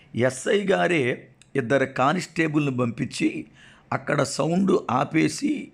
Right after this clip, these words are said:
లైట్లు ఆపేసి, మీరు అక్కడ ఉండండి" అని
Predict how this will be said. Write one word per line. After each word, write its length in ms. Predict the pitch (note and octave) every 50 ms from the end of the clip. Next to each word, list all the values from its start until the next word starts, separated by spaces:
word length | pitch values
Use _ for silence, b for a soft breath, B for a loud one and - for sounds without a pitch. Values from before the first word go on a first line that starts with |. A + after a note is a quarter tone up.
| _ -
లైట్లు 400 | B2 B2+ B2+ C#3+ D#3 D3+ - D#3+
ఆపేసి, 680 | D#3 D#3 - - D3+ D3+ D3+ - - - D4+ - - - B B B B B B -
మీరు 420 | B2 C#3 C#3+ C#3 C#3 B2 A2 - - -
అక్కడ 240 | - - - B2+
ఉండండి" 600 | B2+ B2+ C3+ D3 E3 E3 E3+ E3 E3 D#3+ D#3+ E3 -
అని 420 | C3+ C3+ C3+ B2+ A2+ A2+ B2+ -